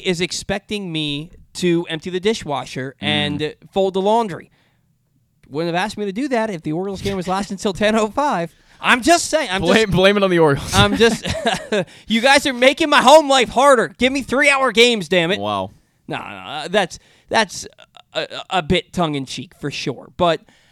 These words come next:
Speaker 1: I don't know. Like, I don't mind if games are a little bit shorter. I, o-, okay, if you give me the average game is two hours and fifty-two minutes, but if the average game is two and a half hours, I, like, I don't know. I, I, I feel like you're taking something I love and making it shorter.
Speaker 2: So I think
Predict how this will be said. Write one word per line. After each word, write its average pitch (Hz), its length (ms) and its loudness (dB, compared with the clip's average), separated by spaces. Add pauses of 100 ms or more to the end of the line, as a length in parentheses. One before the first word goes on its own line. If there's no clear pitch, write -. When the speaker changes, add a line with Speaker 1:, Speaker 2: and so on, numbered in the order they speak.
(320)
Speaker 1:
I 214 80 2
don't 180 160 -4
know. 123 140 -8
Like, 196 240 -2
I 247 100 2
don't 294 180 0
mind 208 440 -4
if 165 100 -14
games 196 300 -2
are 175 40 -2
a 160 40 -2
little 160 180 -4
bit 160 140 -6
shorter. 165 560 -6
I, 180 160 -2
o-, - 140 -4 (100)
okay, 196 260 0
if 175 100 -4
you 185 60 -10
give 202 140 -6
me 185 260 -6
the 165 200 -12
average 165 340 -4
game 165 200 -4
is 143 100 -10
two 175 180 -4
hours 156 300 -6
and 135 120 -12
fifty-two 160 460 -10
minutes, 143 380 -8 (180)
but 180 100 -2
if 202 60 -4
the 262 100 -4
average 311 300 -6
game 185 240 -4
is 160 100 -6
two 175 220 -4
and 165 80 -6
a 151 40 -6
half 147 280 -6
hours, 135 400 -8
I, - 140 -14 (180)
like, 196 220 -10 (880)
I 262 80 -8
don't 196 100 -4
know. 147 160 -6
I, 202 120 -8
I, 214 140 -10 (100)
I 208 60 -6
feel 285 260 -12
like 277 180 -8
you're 208 80 -14
taking 226 320 -6
something 185 300 -8
I 165 120 -6
love 160 340 -2
and 147 160 -8
making 160 300 -6
it 139 100 -10
shorter. - 460 -12
Speaker 2:
So - 200 2
I 214 60 6
think 269 280 -6